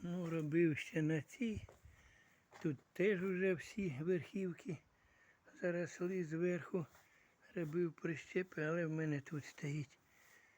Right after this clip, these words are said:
стремяночка. Хочу, ось, бачу, начебто щось видно. Одна з моїх прищеп,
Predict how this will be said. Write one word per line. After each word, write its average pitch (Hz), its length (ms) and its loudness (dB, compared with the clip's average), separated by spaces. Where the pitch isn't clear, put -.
стремяночка. 165 1000 0
Хочу, - 440 -2
ось, 165 280 0
бачу, 165 420 -2
начебто 170 680 -2
щось - 360 -6
видно. 156 440 0
Одна 165 440 0
з 156 80 -4
моїх 165 360 0
прищеп, 180 680 -4